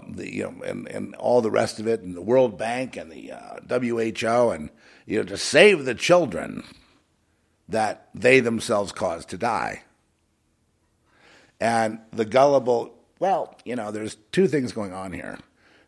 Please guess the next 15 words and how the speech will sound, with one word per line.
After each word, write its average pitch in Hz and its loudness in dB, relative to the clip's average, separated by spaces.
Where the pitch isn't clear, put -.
The 104 -4
stupidity 156 0
of 104 -2
people 92 0
is 120 0
also 98 -4
a 64 -12
curse. - -10
You - -20
know, 57 -20
um, 110 4
people 170 0
that 160 2
are 110 0
sharp - -2